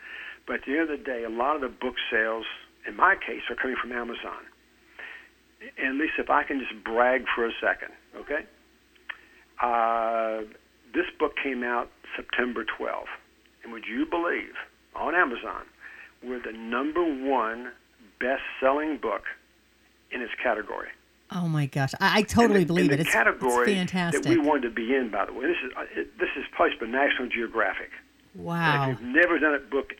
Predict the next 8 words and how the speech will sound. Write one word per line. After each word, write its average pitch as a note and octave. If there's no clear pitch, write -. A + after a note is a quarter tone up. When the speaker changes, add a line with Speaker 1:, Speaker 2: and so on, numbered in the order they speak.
Speaker 1:
anything B2+
like F#2
this. -
Speaker 2:
That F3
is D#3
Speaker 1:
And, B2
Speaker 2:
awesome. C3+
Speaker 1:
um, A#2+